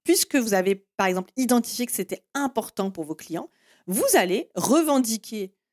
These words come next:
cet axe de différenciation qui est, qui va être purement de l'ordre de la perception, mais c'est pas grave parce que c'est vous qui l'avez annoncé, donc c'est vous qui l'êtes.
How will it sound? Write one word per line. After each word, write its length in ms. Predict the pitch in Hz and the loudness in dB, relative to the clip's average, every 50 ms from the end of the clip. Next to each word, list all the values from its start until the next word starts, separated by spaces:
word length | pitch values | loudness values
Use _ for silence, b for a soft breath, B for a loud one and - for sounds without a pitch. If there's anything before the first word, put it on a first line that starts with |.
| _ - | _ -4
cet 320 | - - - 320 294 294 - | 0 2 2 2 2 2 2
axe 160 | 262 240 226 | 2 2 4
de 80 | 226 | 2
différenciation 760 | 202 185 202 - 226 196 180 185 - - 170 165 - - 302 - _ _ _ _ _ _ _ _ _ _ _ | 2 2 0 0 0 0 0 -2 -2 -4 -4 -4 -4 -6 -8 -12 _ _ _ _ _ _ _ _ _ _ _
qui 140 | - - 240 | -2 2 2
est, 100 | 220 196 | 2 0
qui 120 | - - | -2 0
va 100 | 196 196 | 0 0
être 140 | 196 196 - _ - | 0 0 -4 _ -6
purement 340 | - - 349 311 302 294 294 | 2 2 2 4 4 0 2
de 100 | 277 247 | 2 2
l'ordre 160 | 208 214 202 | 2 2 2
de 60 | 190 | 0
la 60 | 180 180 | -2 -2
perception, 600 | - - 196 - - - 170 - - - - - _ _ _ _ _ - | -2 -4 -4 -4 -4 -6 -6 -6 -6 -8 -10 -12 _ _ _ _ _ -4
mais 160 | - 190 226 | 0 2 2
c'est 140 | 208 - 202 | 2 2 0
pas 140 | - 165 165 | 0 0 0
grave 160 | 180 233 480 - | 2 2 2 2
parce 140 | 330 254 - | 0 -2 0
que 80 | - | 0
c'est 180 | 220 - 247 254 | 0 0 0 0
vous 160 | 254 311 339 | 2 0 0
qui 120 | - - | 0 0
l'avez 180 | 208 196 180 180 | 0 2 2 2
annoncé, 280 | 175 170 170 180 - 453 | 0 0 -2 -2 -2 -2
donc 120 | 415 294 | -2 -2
c'est 140 | - - 233 | -2 -2 -2
vous 120 | 220 233 - | -2 -2 -6
qui 180 | - - - | -8 -8 -10
l'êtes. 300 | - - - _ - - | -10 -12 -14 _ -20 -20